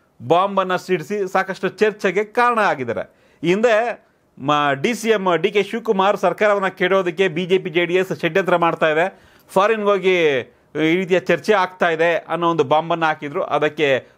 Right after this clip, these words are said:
ಪೂರಕವಾಗಿ ಸಿ ಟಿ ರವಿ ಅವರು ಈ ರೀತಿಯ ಒಂದು ಹೇಳಿಕೆಯನ್ನ ಕೊಟ್ಟಿದ್ದಾರೆ. ಯಾಕಂದ್ರೆ ಶಾಸಕರು ತಮ್ಮ ಕ್ಷೇತ್ರಕ್ಕೆ ಅನುದಾನ ಸಿಗ್ತಾ ಇಲ್ಲ ಅಂತ ಅಸಮಾಧಾನಗೊಂಡಿದ್ದಾರೆ. ಒಂದ್ ಕಡೆ ಬಿ ಜೆ ಪಿ ನಾಯಕರು ಸಾಲು ಸಾಲು ಲಂಚದ ಆರೋಪವನ್ನ ಮಾಡ್ತಾ ಇದ್ದಾರೆ.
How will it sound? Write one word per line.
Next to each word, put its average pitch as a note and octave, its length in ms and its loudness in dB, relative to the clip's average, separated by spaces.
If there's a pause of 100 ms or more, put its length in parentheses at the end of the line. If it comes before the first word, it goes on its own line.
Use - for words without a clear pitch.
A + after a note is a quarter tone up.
(140)
ಪೂರಕವಾಗಿ G#3 800 0 (760)
ಸಿ B3 120 2
ಟಿ A#3 100 -2
ರವಿ F3+ 200 4
ಅವರು E3+ 200 2
ಈ F#3 160 -2
ರೀತಿಯ F#3 220 0
ಒಂದು E3+ 160 0
ಹೇಳಿಕೆಯನ್ನ D#3+ 420 0
ಕೊಟ್ಟಿದ್ದಾರೆ. E3 400 0
ಯಾಕಂದ್ರೆ F#3+ 680 2 (380)
ಶಾಸಕರು C4 460 2
ತಮ್ಮ G#3+ 240 0
ಕ್ಷೇತ್ರಕ್ಕೆ A3 560 0
ಅನುದಾನ G3 440 2
ಸಿಗ್ತಾ G3+ 380 -2
ಇಲ್ಲ G#3 260 2
ಅಂತ F3 160 -2
ಅಸಮಾಧಾನಗೊಂಡಿದ್ದಾರೆ. D#3+ 1200 0 (600)
ಒಂದ್ D3+ 180 0
ಕಡೆ E3+ 420 0 (360)
ಬಿ G3+ 120 0
ಜೆ B3 140 0
ಪಿ A3 120 -2
ನಾಯಕರು G3+ 260 0
ಸಾಲು G3 380 0
ಸಾಲು F#3+ 280 -2
ಲಂಚದ E3 320 -2
ಆರೋಪವನ್ನ D#3+ 560 0 (220)
ಮಾಡ್ತಾ A2+ 440 0
ಇದ್ದಾರೆ. C#3 440 -2